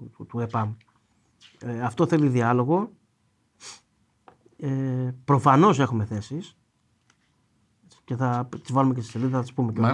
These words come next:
Speaker 2: έχουν γίνει και ημερίδες σχετικά.
Speaker 1: Ναι, έχει γίνει και
Speaker 2: Έτσι.
Speaker 1: ημερίδα.
Speaker 2: Ναι.
Speaker 1: Όχι μόνο μία.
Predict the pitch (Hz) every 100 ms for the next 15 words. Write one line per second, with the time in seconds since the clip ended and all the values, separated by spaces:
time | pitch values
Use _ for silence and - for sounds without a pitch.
0 | 170 151 135 160 151 147 131 120 113 156
1 | 123 92 - - - 80 131 127 117 120
2 | 120 104 107 104 101 143 185 208 92 95
3 | 120 - - - 147 127 117 107 139 196